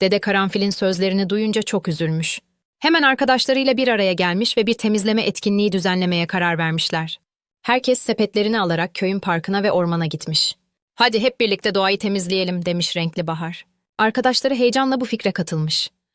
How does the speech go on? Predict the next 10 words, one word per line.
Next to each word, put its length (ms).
Etrafa 480
dağılmışlar, 680
çöpleri 460
toplamışlar, 760
ağaçların 500
altını 380
süslemişler 760
ve 80
çiçekler 480
ekmişler. 600